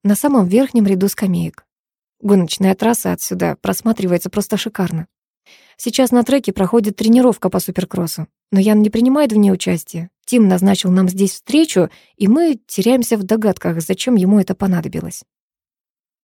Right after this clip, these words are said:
«Эй, Илюха!» — машет рукой Ян. «Кто это?» — спрашиваю я, щурясь от мягкого сентябрьского солнышка. «Это Лемон! Славный парень, в прошлом году стал чемпионом». «Как-то ты не очень за него рад», — усмехаюсь я.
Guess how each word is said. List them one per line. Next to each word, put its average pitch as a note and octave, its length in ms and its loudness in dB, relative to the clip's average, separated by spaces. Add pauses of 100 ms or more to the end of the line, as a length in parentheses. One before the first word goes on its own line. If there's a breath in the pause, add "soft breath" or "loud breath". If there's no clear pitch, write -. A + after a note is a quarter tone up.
«Эй, C#4+ 420 6
Илюха!» — C4 500 4 (480)
машет F#3 320 -2
рукой E3+ 300 -2
Ян. E3 260 -6 (400)
«Кто E4 300 2
это?» — F3+ 320 0 (340)
спрашиваю F3 560 -4
я, A#3+ 180 2
щурясь C4+ 380 -2
от - 80 -10
мягкого G3 400 0
сентябрьского F#3+ 680 -4
солнышка. E3+ 640 -6 (440 loud breath)
«Это A#3+ 260 2
Лемон! E4+ 540 4 (440)
Славный B3 320 2
парень, A3+ 480 0
в - 80 -20
прошлом C4 320 0
году A#3 240 2
стал G#3+ 220 0
чемпионом». G3+ 680 2 (360)
«Как-то A3 320 -2
ты C#4+ 120 0
не D#4 140 2
очень D4+ 340 0
за D#4 80 0
него D4+ 240 0
рад», — F3 260 -2 (560)
усмехаюсь E3+ 600 -6
я. E3+ 180 -8